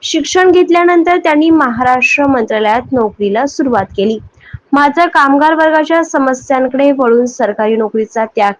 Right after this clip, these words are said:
केला. त्यांनी सहकार क्षेत्र आणि कामगार संघटनांमध्ये मोठे योगदान दिले.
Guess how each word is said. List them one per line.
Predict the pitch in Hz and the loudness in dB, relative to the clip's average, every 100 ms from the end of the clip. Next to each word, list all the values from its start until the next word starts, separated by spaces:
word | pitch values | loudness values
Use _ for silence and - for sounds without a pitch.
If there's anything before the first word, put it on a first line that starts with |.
| - | -4
केला. | 220 269 - _ _ _ 302 | -4 -4 -8 _ _ _ 2
त्यांनी | 302 370 | 4 4
सहकार | 359 370 311 311 320 | 2 0 2 2 0
क्षेत्र | 330 - 339 294 | 0 0 -2 0
आणि | 311 320 | 0 0
कामगार | 330 269 247 240 262 | 0 0 0 0 0
संघटनांमध्ये | 269 262 220 208 226 220 220 220 | -2 -2 -2 -2 -4 -2 -2 0
मोठे | 269 226 240 294 | 0 0 0 0
योगदान | 277 196 190 196 | 0 0 -2 -2
दिले. | 202 190 | -2 -2